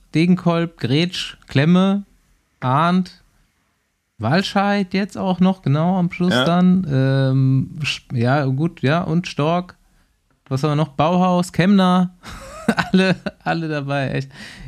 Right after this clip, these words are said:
Speaker 1: Mir ist jetzt, wo ich mir das nochmal angeguckt habe, eine ganz gute Frage eingefallen, glaub ich. Mal gucken, was du dazu sagst.
Speaker 2: Ja.
Speaker 1: Du von außen,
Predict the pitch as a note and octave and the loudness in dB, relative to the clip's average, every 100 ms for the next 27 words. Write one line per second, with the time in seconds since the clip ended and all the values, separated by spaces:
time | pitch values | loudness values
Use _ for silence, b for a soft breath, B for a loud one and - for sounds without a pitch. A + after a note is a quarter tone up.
0 | - C3+ D#3+ G3 - F#3+ - - E3+ C3 | 0 2 2 0 -2 -4 -8 -14 -12 -10
1 | - C3+ D#3 F3 D#3 D#3+ D#3 C#3+ D#3 D3+ | -8 -2 0 2 0 0 0 0 0 0
2 | - C3 B2+ B2 C3 F3+ B B B B | 0 -2 0 2 2 -2 B B B B
3 | B B B _ _ _ _ C3 C3+ C#3+ | B B B _ _ _ _ 2 2 2
4 | D#3 - E3+ D#3+ C3+ D3+ D3+ A#2 A2 A2 | 0 0 0 0 0 -2 0 0 -2 -2
5 | - G#2 G#2+ G#2 G#2+ G#2+ - B2 A#2 D3+ | -2 -4 -2 -4 -4 -6 -4 -6 -2 -2
6 | C#3+ C3+ C3 C3 C3 A2+ A#2+ G#2+ - b | 0 0 0 0 0 0 0 0 -8 b
7 | b b _ _ _ _ A2+ A2 A2 - | b b _ _ _ _ 0 0 0 -6
8 | _ - D3 G3 A3 - C#3 C#3+ F3 - | _ -2 2 2 0 -2 0 0 0 0
9 | C3 D#3+ F#3 | 2 2 0